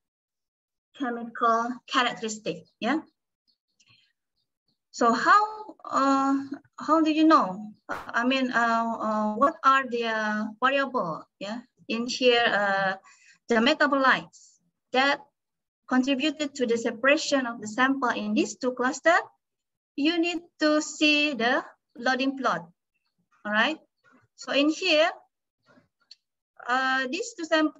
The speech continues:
uh, uh, separated into, uh, different cluster at the right side and the left side. So in here, all these metabolite that has been identified here at the left side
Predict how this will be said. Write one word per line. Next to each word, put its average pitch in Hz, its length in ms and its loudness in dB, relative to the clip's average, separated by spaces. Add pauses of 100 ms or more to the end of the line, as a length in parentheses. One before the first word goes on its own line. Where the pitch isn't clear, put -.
uh, 277 360 0
uh, 233 560 -4
separated 247 600 -2 (340)
into, 214 240 -10
uh, 196 600 0 (640)
different 214 500 0
cluster 208 380 0 (300)
at 202 140 -4
the 196 100 -4
right 214 220 -2
side 330 340 -2
and 220 160 -4
the 196 40 -8
left 214 200 -4
side. 302 320 0 (520)
So 302 220 2
in 285 180 2
here, 294 560 0 (1040)
all 349 400 2
these 381 720 -8 (720)
metabolite 277 400 0
that 247 120 -2
has 240 200 -8
been 233 320 -6
identified 254 680 4
here 339 300 0 (320)
at 214 180 -6
the 208 60 -4
left 311 280 -2
side 285 280 0